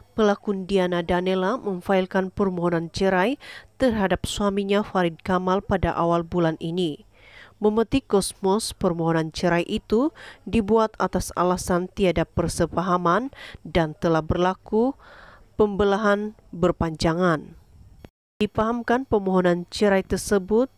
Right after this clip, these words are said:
telah dibuat di Mahkamah Rendah Syariah, Subang Bistari pagi tadi. Bagaimanapun, Farid atau nama penuhnya Farid Kamal Zahari enggan melafazkan cerai tersebut, dipahamkan pasangan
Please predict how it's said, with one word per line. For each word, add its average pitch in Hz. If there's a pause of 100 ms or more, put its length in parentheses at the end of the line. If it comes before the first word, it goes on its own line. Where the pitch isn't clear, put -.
(120)
telah 170
dibuat 175
di 185
Mahkamah 165
Rendah 165
Syariah, 196 (320)
Subang 175
Bistari 185
pagi 170
tadi. 165 (400)
Bagaimanapun, 220
Farid 190
atau 175
nama 165
penuhnya 180
Farid 165
Kamal 170
Zahari 196 (320)
enggan 196
melafazkan 196
cerai 208
tersebut, 190 (240)
dipahamkan 175
pasangan 175